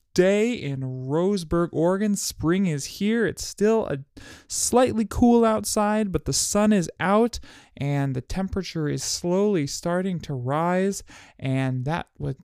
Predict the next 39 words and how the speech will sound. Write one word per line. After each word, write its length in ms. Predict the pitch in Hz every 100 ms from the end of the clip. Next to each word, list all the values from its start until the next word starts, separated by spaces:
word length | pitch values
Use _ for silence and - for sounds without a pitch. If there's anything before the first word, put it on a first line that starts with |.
| _
that 240 | 170 190
means 540 | 175 185 202 220 233 214
is 300 | - 143 127
that 120 | 127
it 140 | 127 123
is 140 | 120
getting 260 | 156 147 135
closer 480 | - 180 185 202
and 100 | 185
closer 540 | 175 - 190 190 - 220
to 160 | -
the 80 | 139
dry 380 | 143 147 175 196
season 480 | 190 208 208 214 202
and 200 | 139 127
running 300 | 147 180 143
season, 480 | - 131 120 120 120
which 180 | 120
I 140 | - 131
am 160 | 127
very, 500 | 123 135 143 127 113 - - - -
very 360 | 127 120 117 120
excited 580 | - - - 123 127 123
about. 280 | - - - _ _ _ _ _ _ -
Like 140 | 185 185
I 40 |
said, 220 | 185 185
not 200 | 185 180
quite 260 | - 196 190
there. 220 | 185 180
It's 120 | -
still 220 | - 180
a 60 | 190
little 260 | 175 170 156
bit, 220 | 160 - - -
uh, 300 | 151 143 139
wet 320 | 143 170 - 151
and 180 | 139
cold 580 | - - 185 202 233 220